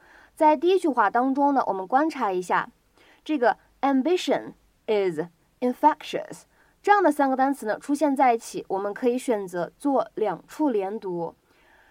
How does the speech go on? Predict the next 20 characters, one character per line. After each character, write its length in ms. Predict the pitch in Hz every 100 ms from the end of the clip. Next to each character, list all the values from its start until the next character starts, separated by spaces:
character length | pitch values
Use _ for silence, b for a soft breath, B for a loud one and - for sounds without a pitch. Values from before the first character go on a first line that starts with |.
| b
如 140 | - 349
果 120 | 349
做 180 | 359 330
两 220 | 262 -
处 180 | - 311
连 200 | 240 233
读 100 | 240
的 80 | 233
话 180 | 254 214
呢， 120 | 190
我 60 | 185
们 100 | 185
可 120 | 233
以 80 | 196
读 160 | 180
成 240 | 180 208 180
是 300 | - 170 135 _ _ _ _
ambition 1300 | - 247 247 226 320 339 - 233 202 190 190 185 185
is 100 | 180
infectious. 960 | 196 196 185 247 254 - - - 175